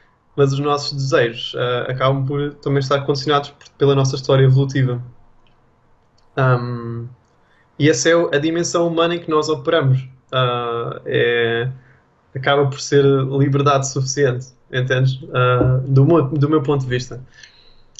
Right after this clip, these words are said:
Portanto, para responder à tua pergunta, acho que não é uma questão de neurocientífica. Acho que não existe nada no cérebro humano que nos permita sair do, da prisão do determinismo.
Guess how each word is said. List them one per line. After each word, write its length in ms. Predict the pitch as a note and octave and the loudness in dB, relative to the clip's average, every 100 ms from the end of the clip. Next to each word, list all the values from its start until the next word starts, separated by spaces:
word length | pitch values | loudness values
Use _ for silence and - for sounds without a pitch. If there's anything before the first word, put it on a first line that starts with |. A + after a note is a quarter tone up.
| - _ _ - | -20 _ _ -2
Portanto, 200 | E3+ D#3+ | 0 2
para 140 | E3+ | 2
responder 360 | E3+ - E3+ E3+ | 0 0 2 2
à 60 | D#3+ | 2
tua 180 | F3 | 0
pergunta, 340 | E3 D3+ E3+ E3 | -2 -2 2 0
acho 140 | D#3+ | 0
que 80 | - | -2
não 160 | E3 E3+ | -2 0
é 60 | |
uma 120 | F3 | -2
questão 240 | E3+ - C#3+ | -4 -2 0
de 60 | |
neurocientífica. 840 | C#3 C3 B2+ B2+ B2+ B2+ E3+ F#3 G#3 - - | 2 2 2 0 -4 -6 -8 -8 -12 -16 -2
Acho 220 | C3+ C3+ | -2 -2
que 100 | - | -2
não 160 | D3 D3 | -2 0
existe 320 | C#3 D#3 - | -2 -2 0
nada 260 | C#3+ C#3+ | 2 4
no 120 | C#3 C3+ | 2 0
cérebro 360 | C#3 C3+ C3 | 2 2 4
humano 320 | C3+ C#3 C3 | 4 4 2
que 80 | C3 | 0
nos 120 | - | -2
permita 480 | - C3+ C#3+ C3+ C3+ | -4 0 0 2 0
sair 580 | B2+ - C#3 C#3+ C3 A#2+ | 2 0 0 2 0 0
do, 340 | A2+ B2 A#2+ A#2+ | -2 -2 -2 0
da 120 | B2 | -2
prisão 540 | C3 C3 C3 C3 B2 | 2 2 4 2 2
do 100 | A#2+ | -2
determinismo. 720 | A#2+ - - C3 B2 B2+ C3+ | -8 -12 -4 0 2 0 -6